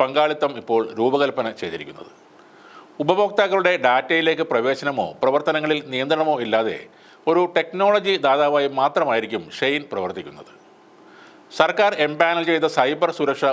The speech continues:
ഓഡിറ്റർ ഇതിൻ്റെ മേൽനോട്ടം വഹിക്കും. ഇന്ത്യൻ നിയമങ്ങൾ കമ്പനി കർശനമായി പാലിക്കുന്നുണ്ടെന്ന് അവർ ഉറപ്പാക്കുകയും ചെയ്യും. ഇന്ത്യൻ ടെക്സ്റ്റൈൽ മേഖലയെ പിന്തുണയ്ക്കുകയും തൊഴിലവസരങ്ങൾ സൃഷ്ടിക്കുകയും ചെയ്യുന്ന ആഭ്യന്തര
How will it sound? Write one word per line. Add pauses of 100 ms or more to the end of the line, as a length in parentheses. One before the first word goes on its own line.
(140)
ഓഡിറ്റർ (200)
ഇതിൻ്റെ (180)
മേൽനോട്ടം
വഹിക്കും. (880)
ഇന്ത്യൻ
നിയമങ്ങൾ (200)
കമ്പനി
കർശനമായി
പാലിക്കുന്നുണ്ടെന്ന് (180)
അവർ (120)
ഉറപ്പാക്കുകയും
ചെയ്യും. (340)
ഇന്ത്യൻ (140)
ടെക്സ്റ്റൈൽ
മേഖലയെ
പിന്തുണയ്ക്കുകയും (840)
തൊഴിലവസരങ്ങൾ (180)
സൃഷ്ടിക്കുകയും
ചെയ്യുന്ന (720)
ആഭ്യന്തര